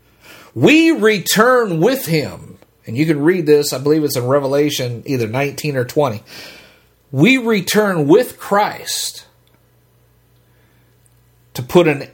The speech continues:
end to this age." Jesus said, "If I didn't put a stop to it, then no humanity would be saved. If these times were not shortened, no one would be saved."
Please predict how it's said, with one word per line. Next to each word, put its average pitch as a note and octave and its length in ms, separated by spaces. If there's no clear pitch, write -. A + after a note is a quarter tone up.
end B2+ 580
to F3 180
this D3 260
age." C3+ 560
Jesus F#3 520
said, A3 320
"If C3+ 380
I D3+ 140
didn't G3+ 200
put G#3+ 140
a D#3+ 40
stop - 480
to C#3 180
it, - 320
then C3 420
no E3+ 220
humanity D#3+ 680
would C#3 160
be C#3+ 120
saved. A#2+ 480
If A#2 80
these D#3+ 220
times F3+ 320
were E3 100
not D#3+ 160
shortened, C3 640
no B2 260
one C3+ 260
would G#2 120
be - 140
saved." - 560